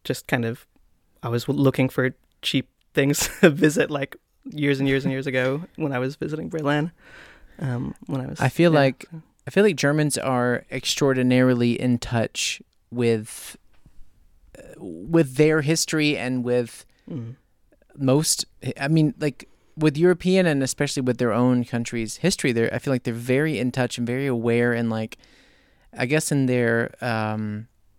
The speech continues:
Speaker 2: I, if I get, from what, from what I understand, in their school systems, they are, um, kind of beaten in the head with this stuff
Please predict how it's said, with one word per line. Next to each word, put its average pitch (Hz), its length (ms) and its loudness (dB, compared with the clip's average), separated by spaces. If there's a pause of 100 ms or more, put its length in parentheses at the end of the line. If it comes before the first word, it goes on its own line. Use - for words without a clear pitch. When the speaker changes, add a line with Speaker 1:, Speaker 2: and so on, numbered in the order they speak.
(540)
Speaker 2:
I, - 100 -8 (260)
if 147 140 -2
I 165 100 6
get, 165 240 0
from 151 240 2
what, 156 240 2
from 147 200 -2
what 151 140 2
I 160 140 2
understand, 110 580 -6
in 131 160 -4
their 117 120 -2
school - 360 -4
systems, 113 800 -4 (560)
they 120 360 0
are, 107 600 0 (480)
um, 104 640 -6 (300)
kind 143 160 2
of 120 220 -4
beaten 143 400 2
in 131 140 0
the 120 100 0
head 127 380 0
with 117 220 -2
this 113 180 -4
stuff - 600 -4